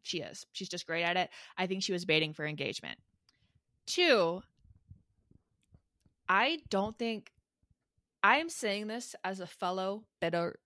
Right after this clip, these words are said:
and petty woman like Taylor. I don't think Taylor will ever forgive Kim for what she did to her. Editing the Snapchat, posting it, making her be the villain for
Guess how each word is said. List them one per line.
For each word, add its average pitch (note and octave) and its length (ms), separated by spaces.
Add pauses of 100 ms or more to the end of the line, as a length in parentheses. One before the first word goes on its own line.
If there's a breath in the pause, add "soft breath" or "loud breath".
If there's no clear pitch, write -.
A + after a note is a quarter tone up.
(140)
and F3+ 220
petty F3 420
woman F#3 440 (500)
like D#3 160
Taylor. G3 400 (360)
I C4+ 60
don't E4 100
think A#3+ 160
Taylor G3 280
will F3+ 180 (120)
ever D#3 220
forgive D3 380
Kim D3 180
for - 120
what - 180
she - 120
did - 180
to - 80
her. - 240 (1300)
Editing G3+ 380
the F#3+ 60
Snapchat, E3 720 (360 soft breath)
posting F#3+ 420
it, F3 180
making F3+ 320
her F3 160
be F3 300
the E3 100
villain E3 400
for - 180